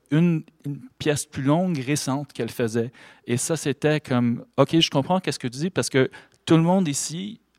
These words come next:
qui avait vu cette pièce, revu cette pièce, était comme, «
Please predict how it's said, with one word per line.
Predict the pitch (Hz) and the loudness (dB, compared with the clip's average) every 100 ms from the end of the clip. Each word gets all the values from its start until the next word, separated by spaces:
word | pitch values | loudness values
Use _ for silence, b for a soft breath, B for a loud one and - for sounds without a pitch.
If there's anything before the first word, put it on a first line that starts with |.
| _ _ _ _ | _ _ _ _
qui | - 135 | -4 -2
avait | 117 135 131 | 2 2 0
vu | 135 127 170 | -4 -6 -4
cette | - 127 | 0 -2
pièce, | 151 - 127 | -2 -4 2
revu | 139 139 160 | 4 6 4
cette | - 131 | -2 -4
pièce, | - 160 185 | -2 -2 0
était | 120 - 135 | -2 -2 -2
comme, « | 135 127 | -2 -2